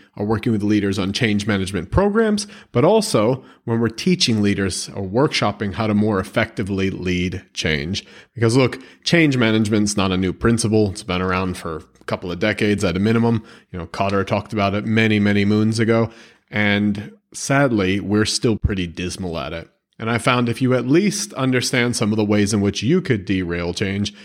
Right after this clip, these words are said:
we can start to shape some of your change management efforts. Now, this isn't a masterclass,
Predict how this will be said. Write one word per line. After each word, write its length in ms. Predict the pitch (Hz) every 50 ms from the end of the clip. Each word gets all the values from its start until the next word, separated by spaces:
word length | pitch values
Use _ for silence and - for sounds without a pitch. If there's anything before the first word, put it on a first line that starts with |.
| - _ -
we 100 | 104 104
can 140 | 107 104 101
start 260 | - 123 117 113 113
to 80 | - 104
shape 400 | - - - 120 113 113 110 - - - - - -
some 280 | - - - 117 104
of 120 | 104 101 101
your 120 | 104 98
change 400 | 101 - - 101 98 98 92 95
management 520 | 92 92 92 90 90 85 92 90 85 -
efforts. 540 | - 92 - - - - - - - - - _ _ _ _ _ _ _ _ -
Now, 80 | 98
this 200 | 95 113 113 -
isn't 180 | 151 143 151 139
a 60 | 120
masterclass, 800 | 113 120 139 151 - - - - 104 - 120 101 101 117 - -